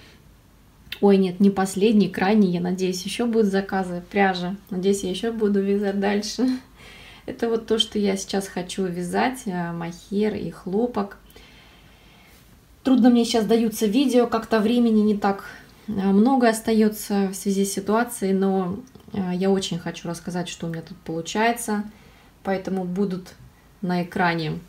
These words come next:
клубки, а меня будет, наверное, поменьше. Посмотрим. Ну вот, сейчас я вам расскажу. У меня здесь два вида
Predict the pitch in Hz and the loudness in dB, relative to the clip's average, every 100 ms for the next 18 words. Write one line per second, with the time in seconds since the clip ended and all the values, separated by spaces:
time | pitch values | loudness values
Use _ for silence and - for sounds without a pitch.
0 | - - 180 170 - 330 381 - 180 180 | -20 -8 -6 -6 -2 -2 -2 -4 -4 0
1 | 202 196 190 185 175 175 180 214 254 254 | 2 2 -2 -4 -6 -4 0 2 2 -2
2 | - 208 196 - 190 185 180 170 175 - | -6 -10 -6 0 0 0 -6 -8 -10 -16
3 | - - - - - - 208 208 214 202 | -20 -20 -20 -20 -20 -8 -2 2 2 0
4 | 185 196 180 180 180 180 254 226 196 185 | -4 -4 -4 -4 -4 -2 0 2 2 -2
5 | 175 175 202 190 180 175 170 | -4 2 2 2 0 0 -2